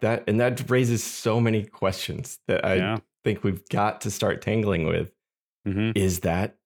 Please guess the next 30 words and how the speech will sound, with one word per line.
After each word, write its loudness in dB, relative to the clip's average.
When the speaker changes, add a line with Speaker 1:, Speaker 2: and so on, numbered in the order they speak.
Speaker 1:
ethical? -2
Is 2
Speaker 2:
Right. 2
Speaker 1:
that, 0
is 0
this, 2
I 2
mean, 0
I, 2
I 2
would 4
imagine, 2
um, 0
you 2
know, 4
o-, 0
on 4
one 2
end 2
of 0
the 0
spectrum, -4
I 2
can 2
think 2
of 2
something 0
like 2
Grammarly 0
that 0